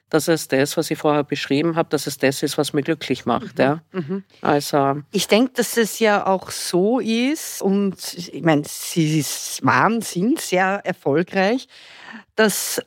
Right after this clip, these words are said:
Speaker 2: man hier ausgestattet ist mit Fähigkeiten, mit Talenten. Und wenn man die einsetzt, ist es ja wie soll ich sagen, ist man erfolgreich, weil man hat halt das mitgegeben. Da werden sich andere schwer tun, das zu erreichen.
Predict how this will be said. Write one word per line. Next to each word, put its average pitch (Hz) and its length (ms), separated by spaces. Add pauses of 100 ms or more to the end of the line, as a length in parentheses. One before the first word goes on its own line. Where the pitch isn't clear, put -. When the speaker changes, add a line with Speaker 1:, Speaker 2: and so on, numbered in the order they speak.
(180)
Speaker 2:
man 208 180
hier 226 240
ausgestattet 220 880
ist 220 300
mit 196 120
Fähigkeiten, 196 680
mit 196 180
Talenten. 156 840
Und 202 160
wenn 185 120
man 185 160
die 202 220
einsetzt, 185 800 (380)
ist 220 160
es 233 220
ja 214 360 (280)
wie 185 60
soll 196 200
ich 226 80
sagen, 175 260
ist 185 140
man 220 120
erfolgreich, 190 560
weil 202 80
man 208 420
hat - 280
halt 214 300
das 196 260
mitgegeben. 151 960 (340)
Da 170 100
werden 185 200
sich 190 200
andere 214 680
schwer 175 480
tun, 208 360
das 160 300
zu 220 140
erreichen. 175 720